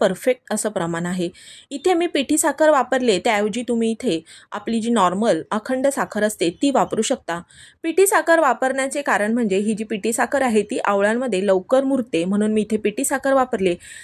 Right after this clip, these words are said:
साखरेऐवजी तुम्ही इथे गुळाचा देखील वापर करू शकता. जितकी आपण साखर घेतलेली आहे, म्हणजेच तीनशे ग्रॅम,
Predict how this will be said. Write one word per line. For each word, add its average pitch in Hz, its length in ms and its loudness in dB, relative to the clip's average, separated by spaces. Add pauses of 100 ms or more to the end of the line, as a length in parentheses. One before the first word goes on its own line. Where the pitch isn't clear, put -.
(140)
साखरेऐवजी 269 680 4
तुम्ही 262 220 -2
इथे 240 240 0
गुळाचा 220 420 4
देखील 233 320 0
वापर 208 300 2
करू 214 220 0
शकता. - 380 -10 (920)
जितकी 254 340 -2
आपण 269 260 4
साखर 233 400 -2
घेतलेली 220 400 0
आहे, 196 300 -2 (380)
म्हणजेच 202 340 -2
तीनशे 202 360 -2
ग्रॅम, 165 280 -4